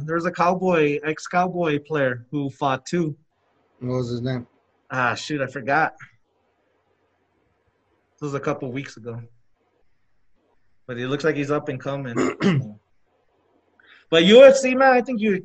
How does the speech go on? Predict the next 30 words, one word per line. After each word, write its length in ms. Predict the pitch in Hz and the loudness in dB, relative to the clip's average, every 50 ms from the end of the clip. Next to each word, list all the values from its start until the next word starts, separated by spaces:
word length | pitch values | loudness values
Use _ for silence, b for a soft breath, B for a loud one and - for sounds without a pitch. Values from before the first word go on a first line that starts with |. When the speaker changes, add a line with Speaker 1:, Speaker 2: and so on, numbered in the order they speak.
| - | -8
Speaker 1:
U 180 | 185 170 170 165 | -4 0 2 2
F 80 | 160 156 | 2 0
C 140 | - 156 | -2 -6
could 140 | 156 156 143 - | -8 -8 -8 -4
still 140 | - 151 | -4 -4
pull 240 | 143 147 156 147 131 127 | -4 -2 -4 -2 -2 -2
it 80 | 120 | -2
off 240 | 120 120 123 123 - | -2 -4 -4 -6 -8
even 160 | 127 123 123 | -12 -12 -10
without 300 | 120 117 - 123 117 113 | -10 -8 -8 -6 -6 -4
an 120 | 110 107 104 | -2 -2 -2
audience. 520 | 104 107 110 113 113 117 117 - - - _ _ | -2 -4 -4 -4 -6 -8 -10 -12 -18 -20 _ _
They're 160 | 127 123 120 | -8 -6 -4
just, 380 | 120 131 135 135 - - - - _ - b b b b b b b b b b b b b b b b _ | -4 -6 -6 -6 -8 -12 -16 -20 _ -18 b b b b b b b b b b b b b b b b _
I 100 | - 143 | 0 2
wonder, 480 | 156 160 180 180 185 202 196 190 190 151 | 4 6 6 6 8 8 8 8 8 6
uh, 380 | 143 151 151 147 143 135 131 123 - - | 6 6 6 6 4 4 2 0 -4 -4
I 40 | 143 | -2
wonder 280 | 151 160 165 175 175 165 | 0 0 2 2 2 2
their 120 | 160 151 | 2 0
pay-per-view, 680 | 156 170 165 156 160 170 156 143 120 131 143 156 165 | 2 2 0 0 2 2 0 0 2 0 0 0 2
I'm 100 | 185 180 175 | 0 -2 -4
sure 320 | - - 165 156 160 170 | -4 0 2 4 4 4
their 140 | 151 143 135 | 2 -2 -4
pay-per-view, 880 | - 143 139 139 - 135 123 113 117 120 127 135 139 139 139 131 131 127 - _ _ _ _ _ _ _ _ _ _ _ | -4 -4 -6 -4 -6 -8 -8 -6 -8 -6 -4 -2 -2 -2 -2 -4 -4 -8 -12 _ _ _ _ _ _ _ _ _ _ _
um, 680 | 113 117 113 110 110 107 107 104 104 104 98 95 101 - _ _ _ _ _ _ _ _ _ _ - - | -10 -6 -4 -4 -4 -4 -6 -6 -8 -8 -10 -12 -16 -20 _ _ _ _ _ _ _ _ _ _ -20 -10
revenue 460 | - 113 117 123 110 120 123 120 120 113 | -4 -2 -2 0 0 -2 -4 -4 -6 -6
probably 340 | 110 131 123 120 117 117 | -6 -4 -4 -4 -4 -4
went 220 | 107 113 113 107 107 | -6 -4 -4 -4 -4
up. 280 | 110 117 117 113 110 | -4 -4 -4 -6 -6